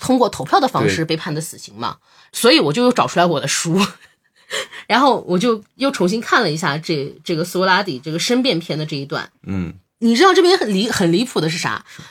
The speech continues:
Speaker 1: 当时雅典人民给那个苏格拉底安的罪是败坏雅典青年和不信城邦的神的罪名。
Speaker 2: 嗯。
Speaker 1: 然后大-，他们的人民就投票嘛，
Speaker 2: 嗯。
Speaker 1: 然后就觉得，啊，我要处死那个，因为他们是民主制，
Speaker 2: 对，是的。
Speaker 1: 就我要处死这个，呃，苏格拉底，觉得苏格拉底应该死，然后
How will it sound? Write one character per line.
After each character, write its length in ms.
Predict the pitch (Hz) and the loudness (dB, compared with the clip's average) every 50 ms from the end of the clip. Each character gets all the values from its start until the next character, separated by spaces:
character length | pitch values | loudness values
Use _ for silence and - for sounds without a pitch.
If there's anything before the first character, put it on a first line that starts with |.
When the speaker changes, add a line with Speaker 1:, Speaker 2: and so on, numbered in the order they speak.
| _ _ | _ _
Speaker 1:
当 120 | 339 339 | 2 4
时 140 | 381 - 269 | 4 4 4
雅 140 | 247 226 269 | 4 4 4
典 180 | 277 262 196 170 | 4 4 2 4
人 80 | 170 | 2
民 140 | 185 220 240 | 2 0 2
给 140 | - 190 135 | 0 0 0
那 120 | 160 185 | 0 0
个 80 | 175 190 | -2 -2
苏 160 | 185 - 247 | -2 -2 0
格 80 | 240 247 | 2 2
拉 100 | 240 240 | 2 2
底 120 | - - | 0 -2
安 120 | - 202 | 0 2
的 80 | 233 233 | 2 2
罪 220 | 233 - 277 202 | 2 4 2 2
是 160 | 196 - - 214 | 2 4 0 0
败 240 | - - 339 226 | 2 2 2 2
坏 220 | 220 - 277 214 156 | 4 2 2 2 2
雅 180 | 151 147 135 | 2 2 0
典 220 | 202 - 147 104 151 | 0 0 -4 -4 -4
青 240 | - - 196 196 190 | -2 -2 0 0 0
年 200 | 139 110 107 101 | 0 -2 -4 -8
和 240 | 151 - - 175 | -10 -2 0 0
不 160 | 180 180 - 180 | 0 2 0 0
信 240 | - - - 190 | 2 2 2 2
城 240 | 180 - - 131 139 | 0 -2 -4 -6 -4
邦 200 | 147 170 175 185 | -2 0 0 0
的 80 | 165 - | 0 0
神 200 | - - 127 120 | 0 -2 -2 -2
的 80 | 135 | -4
罪 200 | 151 - 180 147 | -4 -4 -4 -4
名。 180 | 135 - - - _ _ _ _ | -6 -8 -12 -20 _ _ _ _
Speaker 2:
嗯。 300 | 101 98 113 123 131 131 | -8 -6 -4 -4 -2 0
Speaker 1:
然 100 | 202 196 | 2 4
后 140 | 247 214 | 4 4
大-， 260 | - - - 226 226 190 | 4 2 2 2 2 2
他 140 | - - | 2 0
们 100 | 247 233 | 0 2
的 80 | 208 190 | 0 0
人 140 | 170 170 165 | 2 2 2
民 80 | 190 | 2
就 80 | 202 220 | 0 -2
投 160 | - - - | -6 -8 -14
票 180 | 135 - 247 214 147 | -4 0 0 0 0
嘛， 120 | 131 - - _ _ _ | -2 -10 -16 _ _ _
Speaker 2:
嗯。 80 | - 104 | -6 -4
Speaker 1:
然 100 | - - | -2 0
后 80 | 214 233 | 0 0
就 60 | 214 | 0
觉 80 | 175 | 0
得， 80 | 196 - | 0 2
啊， 100 | - 339 | 4 4
我 120 | 349 196 202 | 4 4 4
要 160 | 262 302 294 | 4 4 2
处 160 | - - 359 | 2 0 -6
死 400 | - - 175 165 151 139 117 - _ _ _ | -6 -6 -8 -8 -8 -8 -12 -16 _ _ _
那 180 | - 202 190 156 | -6 -6 -4 -4
个， 480 | 170 156 151 147 143 139 135 131 - - | -2 -2 -2 -2 -2 -4 -8 -10 -8 -4
因 120 | 233 294 | -2 -2
为 60 | 320 | 0
他 120 | 320 - 381 | 0 0 -2
们 100 | 370 - | 0 0
是 140 | - 214 | 0 0
民 180 | 165 156 156 240 | 0 2 0 0
主 140 | - 156 131 | -2 -4 -8
制， 240 | - - 117 - - _ _ | -8 -10 -12 -12 -12 _ _
Speaker 2:
对， 120 | - 120 107 | -4 -4 -2
是 100 | 98 - | 0 2
的。 0 | |
Speaker 1:
就 100 | 240 226 | 4 4
我 120 | 214 220 | 6 6
要 80 | 247 311 | 6 4
处 200 | - - 415 370 | 4 2 0 0
死 200 | - - 165 151 | 0 -2 -6 -8
这 140 | 147 180 175 | -6 -6 -4
个， 240 | 165 160 156 151 - _ _ _ _ _ _ _ | -4 -2 -4 -4 -8 _ _ _ _ _ _ _
呃， 280 | - 147 151 143 143 147 | -6 -4 -4 -4 -4 -6
苏 160 | 156 - 208 | -4 0 2
格 60 | 202 | 4
拉 140 | 175 170 175 | 4 4 4
底， 180 | 165 131 120 | 2 -4 -8
觉 80 | 147 202 | -6 -6
得 80 | 247 262 | -4 -4
苏 140 | - - | -2 2
格 40 | 311 | 4
拉 100 | 320 311 | 4 4
底 60 | 226 | 4
应 60 | 220 262 | 2 -2
该 100 | 285 311 | -2 -4
死， 220 | - - - - | -4 -8 -14 -12
然 120 | - 160 170 | -10 -6 -4
后 160 | 196 147 - | -4 -6 -6